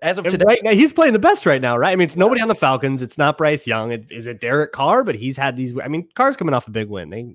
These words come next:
Speaker 2: they took it pretty hard to, who was it?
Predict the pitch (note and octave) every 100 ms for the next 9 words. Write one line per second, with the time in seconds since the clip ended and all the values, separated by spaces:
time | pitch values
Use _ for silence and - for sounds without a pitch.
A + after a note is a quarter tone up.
0 | - C3 C3 _ _ _ _ _ _ _
1 | _ _ C3 G#2+ - - G#2+ G#2 G2+ G2
2 | F#2+ A2 A#2 C3 D#3